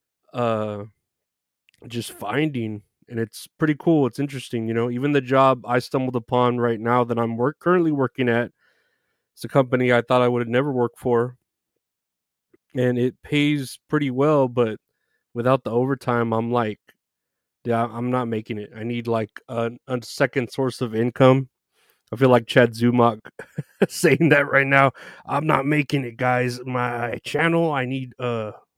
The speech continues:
more money." I don't even know how to do a Zumock, but, <sighs> uh, y'all's a poor person thing. I don't know. I've just always said y'all. I feel like it's a Texas thing. I mean, it might be a South thing, but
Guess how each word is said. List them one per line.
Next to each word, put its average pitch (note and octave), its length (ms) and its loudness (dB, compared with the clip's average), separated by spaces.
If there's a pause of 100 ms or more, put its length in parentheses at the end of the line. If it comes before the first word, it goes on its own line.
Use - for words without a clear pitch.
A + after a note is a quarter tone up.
(160)
more C3 260 -2
money." D3 420 0 (920)
I A#2+ 100 -2
don't A#2+ 180 2
even A#2 320 -2
know A#2 160 2
how A2+ 100 4
to A2 80 0
do A2+ 180 -2
a A2 40 0
Zumock, A2 440 -4 (120)
but, A#2 160 -6 (1300)
<sighs> - 520 -20
uh, A2+ 640 4 (600)
y'all's B2 400 4
a A2+ 40 -6
poor B2 220 2
person A#2+ 380 -2
thing. B2+ 280 0 (720)
I G#3 60 10
don't C#4 140 10
know. C4+ 240 10
I've D#3 180 8
just G3+ 180 -2
always G#3 260 6
said D#3+ 200 2
y'all. B2 380 4
I D3 160 0
feel G#3 180 2
like G#3 160 2
it's F#3+ 140 0
a C3+ 80 6
Texas C#3 460 -6
thing. A2+ 320 -2
I A#2+ 100 -2
mean, D3 140 0
it C#3+ 60 2
might E3 240 2
be F3+ 100 2
a E3 40 0
South F3 340 2
thing, F#3 320 2
but C3 280 2